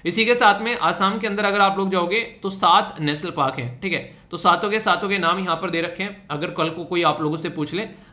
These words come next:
तो आप लोगों को याद रखना है, जिससे दीपोर भील हो गया, ठीक है। तो इसके बारे में भी यहाँ पर आप लोगों को देखने को मिलेगा दीपोर भील, ठीक है।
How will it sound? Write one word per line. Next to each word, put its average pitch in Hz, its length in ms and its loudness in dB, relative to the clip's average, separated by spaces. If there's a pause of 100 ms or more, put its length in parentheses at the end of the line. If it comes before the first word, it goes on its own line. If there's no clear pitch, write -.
तो 175 60 2
आप 165 160 4
लोगों 170 120 0
को 185 80 0
याद 151 200 2
रखना 151 120 -4
है, 180 60 -2
जिससे 175 240 -4
दीपोर 156 360 0
भील 143 200 -2
हो 120 100 0
गया, 117 120 -6 (100)
ठीक 185 100 -2
है। 165 60 0
तो - 360 -12
इसके 175 200 0
बारे 208 200 6
में 214 100 -2
भी 220 60 0
यहाँ 208 140 2
पर 220 100 0
आप 196 160 4
लोगों 196 120 0
को 208 60 0
देखने 180 260 -2
को 190 80 -4
मिलेगा 165 480 -2
दीपोर 143 360 0
भील, 123 340 -2
ठीक 190 120 -4
है। 104 120 -8